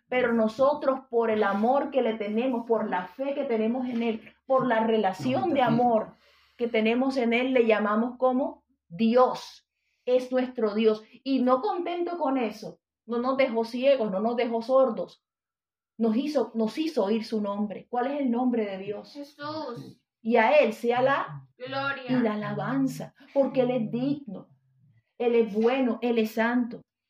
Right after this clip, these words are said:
Speaker 1: Entonces, Dios abre una dimensión espiritual en este cielo para las cosas reveladas a los hombres. Hay un versículo en Deuteronomio, si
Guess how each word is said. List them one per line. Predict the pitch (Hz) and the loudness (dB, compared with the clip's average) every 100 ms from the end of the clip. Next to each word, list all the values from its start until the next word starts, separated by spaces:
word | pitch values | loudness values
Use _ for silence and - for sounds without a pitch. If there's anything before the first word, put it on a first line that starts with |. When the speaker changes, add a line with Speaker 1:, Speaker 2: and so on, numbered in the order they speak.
| _ _ - | _ _ -4
Speaker 1:
Entonces, | 240 233 254 247 233 220 - _ _ _ _ _ | 0 4 6 4 0 -6 -10 _ _ _ _ _
Dios | 202 240 285 254 330 - _ - | -6 0 6 6 4 -4 _ -6
abre | 294 349 370 | -2 0 0
una | 349 339 | 0 2
dimensión | 330 269 233 226 254 262 | 2 2 0 0 0 -2
espiritual | 285 - 247 226 247 247 | -2 -6 -6 -4 -2 0
en | 254 254 | 0 -2
este | 247 - 220 | -4 -6 -6
cielo | - 262 247 185 - _ _ - | -2 0 0 -2 -8 _ _ -6
para | 254 240 | -4 0
las | 214 - | 0 -2
cosas | - 226 226 269 254 - _ _ _ - | 0 2 2 -2 -4 -6 _ _ _ -10
reveladas | 247 330 277 277 226 208 214 240 233 208 214 | -2 4 6 6 4 0 2 2 2 -2 -4
a | |
los | 185 170 - | -4 -4 -6
hombres. | 175 170 - - _ _ _ _ _ _ | -8 -8 -12 -18 _ _ _ _ _ _
Hay | 214 262 | -4 -2
un | 370 | 0
versículo | 427 403 - 233 226 247 262 254 | 0 0 -2 -2 0 2 2 4
en | 226 | 4
Deuteronomio, | 220 226 226 254 262 214 196 202 262 - _ _ _ _ _ _ _ _ _ _ | 6 4 4 4 4 2 0 -2 -4 -6 _ _ _ _ _ _ _ _ _ _
si | _ - 180 180 185 190 196 196 190 185 185 185 - 92 - | _ -10 -8 -8 -8 -6 -6 -6 -6 -8 -8 -8 -8 -10 -12